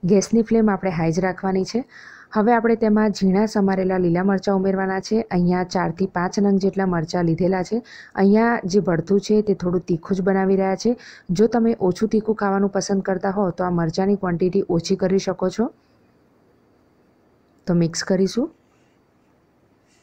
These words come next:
હવે આપણે તેમાં ટામેટાં ઉમેરવાના છે.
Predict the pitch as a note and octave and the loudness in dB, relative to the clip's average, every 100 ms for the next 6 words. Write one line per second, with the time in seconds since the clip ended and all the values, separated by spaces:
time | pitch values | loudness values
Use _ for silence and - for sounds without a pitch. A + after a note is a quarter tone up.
0 | _ _ _ _ _ _ _ _ _ - | _ _ _ _ _ _ _ _ _ -2
1 | G3+ G#3+ G#3 G#3 G#3 A3 G#3 E3+ F3 F#3 | 2 2 2 2 2 0 0 0 0 0
2 | F#3+ F#3+ G3 F#3+ F#3+ F#3+ B3+ | 2 2 2 2 0 -2 -4